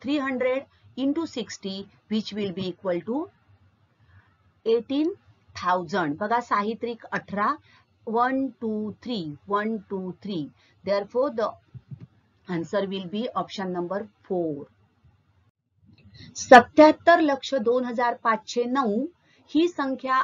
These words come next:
अंकात लिहिताना सत्याहत्तर लक्ष वीस हजार पाचशे नऊ अशी लिहिली तर उत्तर कितीने चुकले? बघा, प्रश्नांचं स्वरूप कसं वेगवेगळं आहे.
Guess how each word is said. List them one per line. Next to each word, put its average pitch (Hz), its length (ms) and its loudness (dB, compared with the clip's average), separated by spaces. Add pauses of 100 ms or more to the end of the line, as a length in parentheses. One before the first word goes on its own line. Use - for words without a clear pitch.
अंकात 214 420 -2
लिहिताना 226 520 -2 (440)
सत्याहत्तर 294 840 -2
लक्ष 247 380 -2 (240)
वीस 320 300 0
हजार 277 440 0
पाचशे 226 340 -2
नऊ 220 240 -2 (100)
अशी 202 280 -4
लिहिली 220 400 -4 (380)
तर 233 80 0
उत्तर 233 520 -4
कितीने 208 400 -4
चुकले? 196 400 -4
बघा, 220 220 -2
प्रश्नांचं 233 540 -4
स्वरूप 220 380 -4
कसं 214 260 -4
वेगवेगळं 180 480 -4
आहे. 147 260 -8